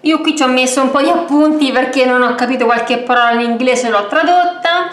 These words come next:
perché è tutto in inglese, e ci ho scritto i prezzi dei vari prodotti per fare una somma e, come vi ripeto, eh, il prezzo dei prodotti all'interno della box è pari a,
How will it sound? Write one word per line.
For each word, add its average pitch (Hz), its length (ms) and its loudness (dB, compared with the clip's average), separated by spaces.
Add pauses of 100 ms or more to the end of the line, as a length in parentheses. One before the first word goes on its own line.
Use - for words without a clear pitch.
(140)
perché 233 180 -8
è 226 60 -12
tutto 247 240 -6
in 240 80 0
inglese, 269 840 -2
e - 320 -2
ci - 80 -8
ho - 20 -4
scritto - 480 -4
i 254 100 -4
prezzi 254 420 -2
dei 226 100 -2
vari 254 240 0
prodotti 277 400 -2
per 226 160 -4
fare 233 220 -2
una 233 160 0
somma 240 580 -2
e, 220 140 -10
come 240 240 -4
vi 262 100 -4
ripeto, 269 580 0 (240)
eh, 214 420 -4
il 233 80 -12
prezzo 247 400 -2
dei 220 120 2
prodotti 247 360 0
all'interno 226 440 -2
della 311 180 0
box - 600 -4
è - 240 -8
pari 208 560 -2
a, 196 480 0